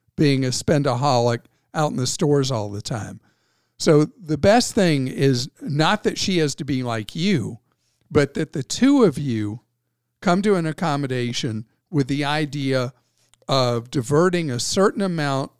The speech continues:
of paycheck into re-, retirement and investment funds so that you're building financial security.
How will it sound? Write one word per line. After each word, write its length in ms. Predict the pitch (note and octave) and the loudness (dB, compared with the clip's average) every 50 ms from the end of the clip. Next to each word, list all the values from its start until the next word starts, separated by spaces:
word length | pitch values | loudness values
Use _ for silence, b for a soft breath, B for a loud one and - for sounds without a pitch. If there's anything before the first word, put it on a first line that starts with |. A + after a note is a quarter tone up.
| _ _ | _ _
of 520 | - C3+ B2 A#2+ A#2+ A#2 A2+ A#2+ D3 E3 - _ _ _ _ _ _ _ _ _ _ _ _ _ _ | -8 -6 -4 -2 -2 -4 -4 -6 -10 -18 -18 _ _ _ _ _ _ _ _ _ _ _ _ _ _
paycheck 720 | - F3 E3+ E3 D#3+ - - F#3 C3+ B2 A#2 A#2 _ - _ _ _ _ _ _ _ _ _ - - | -2 0 0 0 0 0 0 0 2 0 -2 -4 _ -16 _ _ _ _ _ _ _ _ _ -4 0
into 680 | F#3+ G3+ A3 A3 G3+ - - - G#3+ F#3+ E3+ D3+ D3+ D3+ | 2 2 2 2 0 -4 -4 -2 0 2 4 2 2 2
re-, 160 | D#3+ E3 - _ _ _ _ _ _ - | -2 -8 -10 _ _ _ _ _ _ -6
retirement 800 | - D3+ C#3+ - F#3 D#3+ D3+ D#3 D#3+ D#3 D#3 D#3 D3+ D#3 - - | -6 -4 -4 0 0 2 2 2 2 2 0 0 -2 -2 -4 -4
and 160 | - C3 B2+ | -4 -2 -2
investment 640 | A#2+ A#2+ B2 C3+ C3+ C3+ - - - C3+ C3 - - | -2 0 0 0 0 0 -2 -4 -6 -8 -8 -10 -10
funds 560 | - D#3+ B2 A2+ G#2+ G#2 G#2 G#2+ - - - _ _ _ _ _ _ _ _ _ _ | -8 -8 -6 -6 -6 -8 -8 -10 -10 -12 -14 _ _ _ _ _ _ _ _ _ _
so 260 | - - - D#3 D3 | -6 0 2 4 4
that 200 | C#3 D3 D#3 - | 2 0 -4 -4
you're 160 | C#3 D3 C#3+ | -4 -4 -4
building 640 | C3 A2+ - D#3+ E3 F#3+ G3 F#3+ D#3+ E3+ D#3 C#3+ C#3+ | -4 -2 0 4 4 6 6 4 4 2 -2 -2 -4
financial 560 | - - D#3+ C#3 C3+ C3 B2 A#2+ - - A2+ | -6 -6 -4 -2 -2 0 -2 -2 -4 -4 -6
security. 760 | - - D#3 - - D#3 C3+ A#2+ A2+ G#2 F#2 F2 B2 B2+ - | -6 -8 -10 -8 -4 -2 -2 -2 -2 -4 -8 -10 -14 -18 -20